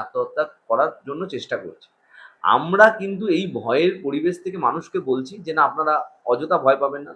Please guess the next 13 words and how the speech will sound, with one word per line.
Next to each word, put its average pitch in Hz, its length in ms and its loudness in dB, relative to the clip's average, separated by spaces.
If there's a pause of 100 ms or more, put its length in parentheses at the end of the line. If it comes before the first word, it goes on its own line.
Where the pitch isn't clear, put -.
(120)
তৃণমূল 139 380 -4 (120)
কংগ্রেস 156 340 2 (420)
পাশে 120 320 2
আছে, 156 140 -4
তৃণমূল 143 400 -8
কংগ্রেসের 151 440 -6
যে 160 120 -8
আপনাদের 143 340 0
ওখানকার 143 460 -2
পদাধিকারী 143 500 -4
হোক, 139 200 -6
স্থানীয় 127 340 -8
নেতা, 131 180 -2